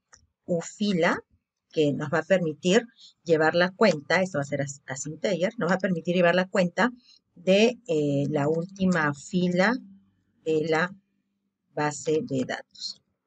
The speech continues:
Ufila nos va a permitir saber cuántos registros tenemos en nuestra base de datos,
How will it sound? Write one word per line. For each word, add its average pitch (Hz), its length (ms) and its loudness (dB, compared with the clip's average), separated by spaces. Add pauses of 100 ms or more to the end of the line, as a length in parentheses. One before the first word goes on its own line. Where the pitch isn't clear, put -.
(320)
Ufila 202 680 2
nos 160 160 -8
va 160 100 -2
a - 60 -6
permitir 175 600 -2 (400)
saber 156 560 -2 (320)
cuántos 214 460 0
registros - 600 -10
tenemos 180 460 -2
en 175 80 -2
nuestra 147 260 -6
base 143 240 -4
de 131 120 -2
datos, - 380 -12